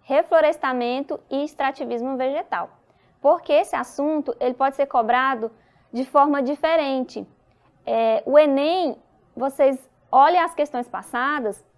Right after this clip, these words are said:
não pra decorar, porque vai cair exatamente igual, mas o mesmo conteúdo pode ser cobrado numa questão com uma abordagem diferente.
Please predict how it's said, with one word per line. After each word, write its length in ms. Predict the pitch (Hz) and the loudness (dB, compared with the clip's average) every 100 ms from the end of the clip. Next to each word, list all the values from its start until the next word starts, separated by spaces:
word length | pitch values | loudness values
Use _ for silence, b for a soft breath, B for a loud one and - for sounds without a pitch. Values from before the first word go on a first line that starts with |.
| _ b 160 | _ b -8
não 360 | 247 269 330 480 | -2 0 0 2
pra 160 | 453 | 2
decorar, 720 | 370 359 349 311 269 247 302 | 6 4 4 2 2 2 0
porque 260 | 330 320 302 | -4 -4 -2
vai 220 | 254 277 | 0 -2
cair 320 | 285 285 269 | -2 -2 0
exatamente 580 | 262 262 254 262 262 254 | 0 -2 -4 -4 -4 -4
igual, 460 | 320 285 240 202 - _ _ _ _ _ _ - | -4 0 0 -2 -6 _ _ _ _ _ _ -8
mas 260 | 277 240 226 | 0 0 2
o 60 | |
mesmo 440 | 240 254 339 415 403 | 0 2 2 2 -2
conteúdo 720 | 370 349 311 277 269 294 359 b b b | -2 2 4 4 2 -2 -4 b b b
pode 240 | 269 302 - | 0 0 0
ser 120 | 320 | 0
cobrado 440 | 320 269 269 262 | 0 2 2 2
numa 260 | 277 294 381 | 0 -2 -2
questão 680 | 415 427 - 294 285 311 349 | -4 -6 -6 -6 -4 -4 -2
com 180 | - | -2
uma 140 | 311 311 | 0 0
abordagem 540 | 294 330 269 277 294 | 0 0 0 0 -4
diferente. 720 | 285 - 403 359 240 214 - | -4 -2 -2 -2 -4 -6 -12